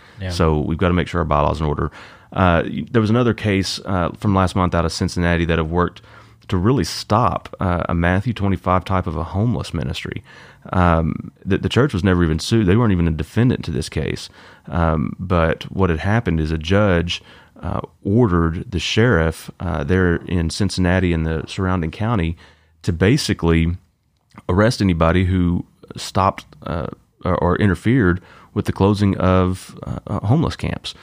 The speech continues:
Speaker 2: And this church had a homeless camp on their property, and they were working with these homeless people. Um, but had the church continued to do that, they would have been in violation of an order that they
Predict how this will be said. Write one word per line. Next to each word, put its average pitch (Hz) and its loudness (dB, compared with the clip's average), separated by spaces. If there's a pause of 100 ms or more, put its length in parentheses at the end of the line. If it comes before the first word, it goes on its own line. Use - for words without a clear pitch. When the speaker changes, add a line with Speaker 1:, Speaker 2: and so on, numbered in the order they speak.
(180)
Speaker 2:
And 95 4
this 101 2
church - 2
had 87 0
a 92 2
homeless 87 0
camp 92 -2
on 87 2
their 87 2
property, 82 0
and 107 0
they 80 0
were 82 -2
working 80 -2
with 78 -6
these 82 -6
homeless 80 -4
people. 82 -6 (420)
Um, 85 2 (600)
but 98 0 (180)
had 110 0
the 90 0
church - 0
continued 95 0
to 95 -2
do 98 0
that, 85 0
they 101 2
would 123 4
have 120 2
been 92 2
in 85 0
violation 85 0
of 82 -2
an 76 -2
order 80 -2
that 80 -4
they 85 0